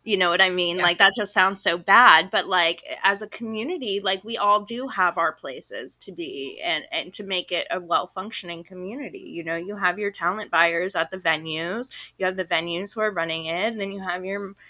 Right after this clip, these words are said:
Speaker 1: your hype people and your media, like, like, we need all of this, so
Speaker 2: All the pieces that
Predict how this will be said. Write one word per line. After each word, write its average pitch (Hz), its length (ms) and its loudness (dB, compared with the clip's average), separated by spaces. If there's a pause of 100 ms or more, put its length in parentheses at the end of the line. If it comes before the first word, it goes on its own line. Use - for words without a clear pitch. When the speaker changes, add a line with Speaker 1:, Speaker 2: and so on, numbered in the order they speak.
(200)
Speaker 1:
your 233 140 0
hype 185 380 2
people 196 640 4
and 202 160 -2
your 226 100 -4
media, 202 460 2
like, 240 180 4 (160)
like, 254 160 -2
we 247 160 -4
need 254 260 -2
all 196 240 2
of 175 160 -4
this, 120 340 -2
so - 240 0
Speaker 2:
All 190 320 4
the 175 80 -8
pieces 180 260 -4
that 180 120 0